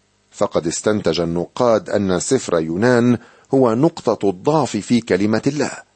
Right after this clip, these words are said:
وبالتالي فقد كان هذا السفر هو الموضع الذي ركز عليه العدو هجومه باستخدام الأسلحة الثقيلة. وكان الأسلوب القديم يقوم على تفسير هذا السفر مجازياً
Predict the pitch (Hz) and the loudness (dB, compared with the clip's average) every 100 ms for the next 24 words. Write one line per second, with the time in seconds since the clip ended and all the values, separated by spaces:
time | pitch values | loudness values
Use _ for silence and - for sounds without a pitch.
0 | _ _ _ _ 143 135 123 - 143 139 | _ _ _ _ 0 2 2 2 4 4
1 | 127 123 - 117 - 165 160 92 98 98 | 2 0 0 -2 0 2 2 2 2 2
2 | - 120 - 107 98 101 92 117 156 107 | 0 -2 -2 -2 2 2 2 2 2 2
3 | 95 92 92 90 95 - - 104 85 90 | 0 2 0 0 0 0 0 -2 0 0
4 | 82 92 82 78 69 85 101 82 - - | 0 0 -2 -4 -6 -2 -2 -2 -6 -6
5 | 92 95 160 147 120 139 135 _ _ _ | -4 0 2 2 2 2 0 _ _ _
6 | - 98 - 95 87 92 90 87 - 87 | -2 0 0 -2 2 2 2 0 -2 -4
7 | - 85 - 80 82 - 80 - 82 73 | -2 -6 -6 -6 -6 -4 -6 -6 -8 -8
8 | - - _ _ _ _ _ _ - 101 | -10 -12 _ _ _ _ _ _ 0 2
9 | 101 156 135 87 - - - 117 92 90 | 2 2 2 0 -2 -6 -4 0 0 0
10 | - 87 120 135 151 160 - _ _ - | 0 -2 0 2 2 0 -4 _ _ 0
11 | 110 - 196 143 95 90 95 - 92 - | 2 4 2 4 2 4 2 2 -2 -2
12 | 82 123 92 101 95 - 135 127 120 107 | -2 -2 0 0 0 0 -2 0 0 0
13 | - - 104 110 117 131 117 147 104 87 | -4 -8 -2 0 2 2 2 0 0 2
14 | 110 139 | 2 2